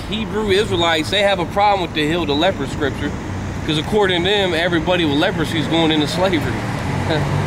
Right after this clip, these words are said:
They, you know what I'm saying? You people are retarded out there, man. 'Cause with that leprosy, 'cause you got, uh, you got Israelites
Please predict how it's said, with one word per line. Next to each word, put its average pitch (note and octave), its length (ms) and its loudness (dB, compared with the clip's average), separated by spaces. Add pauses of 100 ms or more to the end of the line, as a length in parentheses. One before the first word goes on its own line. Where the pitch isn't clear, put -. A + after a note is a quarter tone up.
(400)
They, E3 160 2
you G3 240 2
know G#3 160 4
what - 60 0
I'm - 20 -2
saying? A3 260 4 (140)
You F3 160 4
people F#3+ 220 2
are D3+ 180 0
retarded F3+ 400 0
out A#2 200 0
there, D3 200 0
man. A2+ 200 0 (360)
'Cause F#3+ 160 2 (200)
with A3 100 2
that G#3 100 2
leprosy, A#3+ 480 2
'cause F#3 720 0
you C#4+ 80 2
got, A3 200 2 (120)
uh, F3 320 4 (180)
you C#4 120 2
got A3 140 4 (120)
Israelites G#3+ 640 2